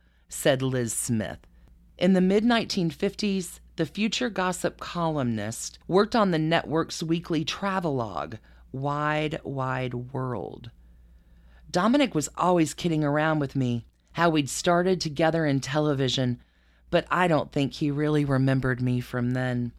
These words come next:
After a brief stint in television,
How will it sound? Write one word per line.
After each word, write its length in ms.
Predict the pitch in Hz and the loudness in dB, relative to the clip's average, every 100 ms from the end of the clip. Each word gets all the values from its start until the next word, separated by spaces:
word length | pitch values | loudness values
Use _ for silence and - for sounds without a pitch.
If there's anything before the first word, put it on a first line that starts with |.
| _ _ _ _ _ - | _ _ _ _ _ -2
After 420 | 175 170 196 233 | 2 2 4 4
a 60 | 202 | 4
brief 280 | 180 190 | 2 0
stint 360 | - - 185 170 | -2 0 0 0
in 240 | 151 202 226 | 0 2 0
television, 800 | 170 143 131 127 120 131 120 | -2 -2 -2 0 0 0 -2